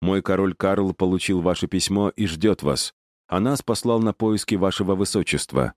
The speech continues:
Нам нужно отплывать. Шнява готова к отплытию». «Хорошо, барон», кивнул шведскому барону Фрол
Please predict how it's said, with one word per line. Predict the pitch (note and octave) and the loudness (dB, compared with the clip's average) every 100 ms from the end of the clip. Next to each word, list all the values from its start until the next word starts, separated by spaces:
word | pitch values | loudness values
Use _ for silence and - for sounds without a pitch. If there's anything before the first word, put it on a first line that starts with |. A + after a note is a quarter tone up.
| _ - | _ -4
Нам | G2 G2+ | 0 0
нужно | G2 F2+ F#2+ | 0 0 -2
отплывать. | - G2 F2+ D2+ - - _ _ - | 0 -2 0 0 -4 -12 _ _ -10
Шнява | - G#2 G#2 F#2+ | -2 0 2 0
готова | F#2 F2+ F#2+ F2 | -2 -2 0 0
к | F#2+ | -2
отплытию». | - F2 E2 - D2 C#2 - _ _ _ _ _ _ _ | -2 -2 -2 0 -2 -2 -4 _ _ _ _ _ _ _
«Хорошо, | F#2+ F#2 F#2 G2 D#2 | 0 2 2 0 0
барон», | D2+ C#2+ C2 B1 - _ _ _ | 0 0 -2 -6 -12 _ _ _
кивнул | G2 E2 F2 D#2 | -2 0 0 -2
шведскому | E2 E2 - E2 D2+ | -2 -2 -2 -2 0
барону | D#2 D#2+ D2+ | 0 0 -2
Фрол | C#2+ - G#2 G2 | -2 0 2 0